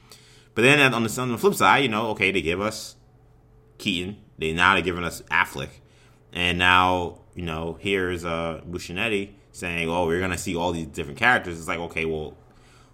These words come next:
what, what can I expect to, to see then? Will I be seeing other people maybe that we haven't talked about?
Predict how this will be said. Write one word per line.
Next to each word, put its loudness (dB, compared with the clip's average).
what, -4
what -2
can 2
I 4
expect -6
to, -12
to -14
see -8
then? -12
Will -8
I -4
be -10
seeing -8
other -8
people -12
maybe -4
that -6
we -4
haven't -8
talked -10
about? -4